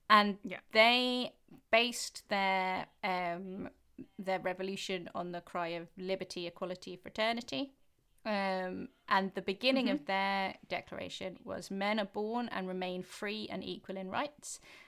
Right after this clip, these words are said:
Speaker 1: and the aim of political association is the preservation of the natural and imprescriptible rights of man. These rights are liberty, property, security, and resistance to oppression." Um,
Speaker 2: Mm-hmm.
Speaker 1: which, very similar.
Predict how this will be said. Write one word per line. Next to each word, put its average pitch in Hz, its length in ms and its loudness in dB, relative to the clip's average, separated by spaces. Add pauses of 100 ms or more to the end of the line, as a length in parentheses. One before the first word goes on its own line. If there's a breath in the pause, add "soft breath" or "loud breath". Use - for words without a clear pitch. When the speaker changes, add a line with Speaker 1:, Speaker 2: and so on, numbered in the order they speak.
(140 loud breath)
Speaker 1:
and 196 80 -6
the - 120 -4
aim 214 240 2
of 214 200 -6
political 202 380 -6
association 196 800 -6
is 185 140 -8
the - 80 -10
preservation 185 720 -4
of 175 140 -10
the 185 60 -8 (140)
natural - 400 -4
and - 200 -6
imprescriptible 190 1300 -6 (220 soft breath)
rights 196 400 0
of 190 100 -10
man. 180 440 -6
These 185 200 -8
rights 185 320 -2
are 185 40 -6 (140)
liberty, 226 300 -8
property, - 480 -10
security, 175 720 -8
and 180 120 -8
resistance 175 580 -10
to - 140 -14
oppression." - 500 -12 (1200 soft breath)
Um, 185 540 4 (180)
Speaker 2:
Mm-hmm. 226 80 -4
Speaker 1:
which, 190 460 -4
very 214 340 2
similar. 180 440 -6